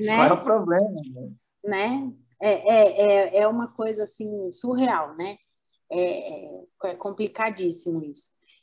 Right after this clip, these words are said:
Speaker 1: Eu acho que daqui a algum tempo muda, né? Mas, enfim,
Speaker 2: Uhum.
Speaker 1: e, e eles, e já diminuiu muito, né? É porque eu acho que a pessoa que quis fazer a matéria,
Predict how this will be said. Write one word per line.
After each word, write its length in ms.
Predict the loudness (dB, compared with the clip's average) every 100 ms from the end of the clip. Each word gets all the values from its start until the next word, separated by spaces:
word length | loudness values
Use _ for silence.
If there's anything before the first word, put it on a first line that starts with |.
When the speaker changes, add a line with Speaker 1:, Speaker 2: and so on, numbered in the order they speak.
| _ 4
Speaker 1:
Eu 140 | 6
acho 200 | 6 2
que 80 | 0
daqui 240 | 0 2
a 60 | 0
algum 300 | 2 2 2
tempo 420 | 2 2 2 2
muda, 420 | 2 2 0 0 -2
né? 180 | -4 -4
Mas, 320 | -2 -2 -2
enfim, 560 | -4 -4 -4 -2 -2 -4
Speaker 2:
Uhum. 220 | -8 -8 -4
Speaker 1:
e, 340 | -2 4 8
e 40 |
eles, 260 | 8 6 2 -4 -4
e 380 | -2 -2 -4 _
já 280 | -6 2 2
diminuiu 640 | 6 8 8 6 4 4 4
muito, 600 | 4 4 2 0 -6 -8
né? 280 | -6 -8 -8
É 80 | -6
porque 280 | -6 2
eu 80 | 2 4
acho 260 | 2 0 -4
que 140 | -6
a 40 |
pessoa 640 | -2 -4 -2 -2 2 0 -2
que 100 | -12
quis 260 | -4 -4 -2
fazer 220 | -4 -4
a 60 |
matéria, 540 | -6 -8 -2 0 0